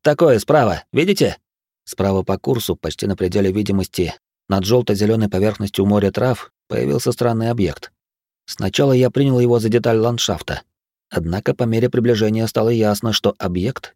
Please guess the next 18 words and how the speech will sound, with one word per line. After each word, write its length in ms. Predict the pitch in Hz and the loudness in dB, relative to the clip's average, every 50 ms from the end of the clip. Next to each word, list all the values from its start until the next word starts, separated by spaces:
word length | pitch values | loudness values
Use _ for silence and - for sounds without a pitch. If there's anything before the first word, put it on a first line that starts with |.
| _ _ _ | _ _ _
издалека 440 | - 95 82 87 87 87 - 92 87 | -6 -4 -2 0 -2 -2 -2 -4 -4
похожий 400 | - 92 - - 107 90 90 90 | -4 -4 -2 0 0 0 0 0
на 120 | 90 90 | 0 -2
огромную 460 | 90 87 95 104 101 95 92 92 92 85 | -2 0 0 0 0 0 0 -2 -2 -2
черную 380 | - 110 104 95 95 95 90 | 0 -2 0 0 0 -2 -2
скалу, 400 | - - - 92 92 92 87 85 - _ _ _ _ _ | -4 -2 -2 0 0 0 -2 -2 -6 _ _ _ _ _
передвигается. 800 | - 95 95 92 98 110 113 139 143 113 92 - - - 67 - _ _ _ _ _ _ _ _ _ _ _ _ - | -4 -2 -2 0 0 0 0 0 0 0 -2 -2 -4 -8 -8 -10 _ _ _ _ _ _ _ _ _ _ _ _ -6
Явно 400 | - - - 113 104 107 110 104 | -4 -2 -2 -2 0 0 0 0
живое 360 | 104 117 113 117 117 113 107 | 0 2 2 4 4 2 2
существо, 600 | - 107 101 117 110 - - 120 107 90 73 - _ _ _ _ _ _ _ _ | 0 -2 -2 -2 -2 -2 0 0 0 0 -2 -4 _ _ _ _ _ _ _ _
притом 420 | - 87 85 - - 104 101 95 | -2 -2 -2 0 0 0 0 0
громадных 540 | 87 92 98 98 101 101 98 98 101 98 - | 0 0 2 2 2 2 2 2 0 0 0
размеров, 640 | 101 98 95 104 117 123 117 98 85 76 - - _ _ _ _ _ - | 0 -2 0 0 0 0 0 0 -2 -4 -6 -12 _ _ _ _ _ -4
гораздо 500 | - 104 117 135 127 110 101 101 117 110 | -2 -2 0 0 0 0 0 2 2 2
больше 400 | 101 110 127 123 113 - 117 101 | 4 4 4 2 2 0 -2 0
крупных 400 | - 117 110 104 - 107 107 101 | 0 -2 -2 0 0 -2 0 0
голиафов. 680 | 95 107 107 107 107 101 90 82 - 80 73 - - _ _ _ _ _ _ _ _ _ _ _ | 0 0 0 2 2 0 0 -2 -4 -8 -8 -10 -16 _ _ _ _ _ _ _ _ _ _ _
«Мать!» — 1800 | - 95 92 98 101 107 113 113 117 123 123 123 123 123 127 127 123 123 120 113 113 110 104 101 98 92 90 87 87 82 78 - - - - | -6 -2 0 2 2 2 2 2 2 2 2 2 2 2 4 4 4 4 2 2 4 4 4 2 2 2 0 0 -2 -4 -6 -6 -8 -10 -12